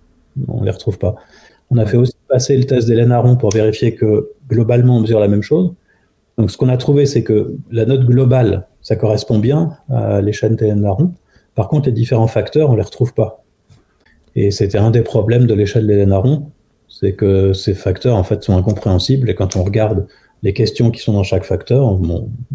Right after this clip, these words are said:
Speaker 1: on, on voit pas.
Speaker 2: Et qu'est-ce qu'il y a comme trouvaille que, auquel tu t'attendais pas ou que vous vous attendiez pas ?
Speaker 1: Autre chose que j'ai entendu souvent, c'est en fait l'hypersensibilité, c'est un trouble émotionnel. Et ce qu'on appelle l'hypersensibilité, c'est en fait,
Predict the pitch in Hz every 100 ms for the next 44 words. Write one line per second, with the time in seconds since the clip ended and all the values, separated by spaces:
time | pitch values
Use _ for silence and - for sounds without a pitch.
0 | 143 113 101 - 95 113 - _ - 127
1 | 165 - 160 196 139 120 135 120 147 120
2 | 110 117 104 101 101 98 123 - - 110
3 | 107 95 123 127 - 95 107 110 104 98
4 | 101 95 92 104 107 _ _ _ _ _
5 | _ - 139 - 143 - 151 143 123 117
6 | 120 117 117 131 127 160 - 107 110 107
7 | 139 139 120 117 127 113 110 104 101 147
8 | 151 143 131 123 113 - 127 127 120 -
9 | 123 95 92 _ - 110 101 - 104 110
10 | 107 104 104 113 - 101 98 - 127 127
11 | 101 -